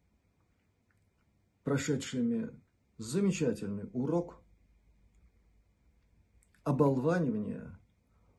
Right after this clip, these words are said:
великой лжи по поводу истории Советского Союза, ее лидеров. Мы все это потребляли в восьмидесятые годы,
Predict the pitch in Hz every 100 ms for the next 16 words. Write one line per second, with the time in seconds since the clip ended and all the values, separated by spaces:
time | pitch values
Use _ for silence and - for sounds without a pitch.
0 | _ _ - 113 156 175 - 147 117 -
1 | 113 110 95 107 170 202 202 - - _
2 | _ - 139 160 151 123 113 107 101 139
3 | - - 160 151 139 143 127 131 - 143
4 | 139 160 123 98 104 110 127 120 160 160
5 | 143 101 98 92 - - _ _ _ _
6 | - - 135 135 - - 170 135 101 -
7 | - - _ _ _ _ _ _ _ _
8 | _ _ _ _ _ _ _ _ _ _
9 | _ _ _ _ _ - 147 160 151 143
10 | 139 110 104 104 127 139 135 - 127 117
11 | 123 117 151 151 90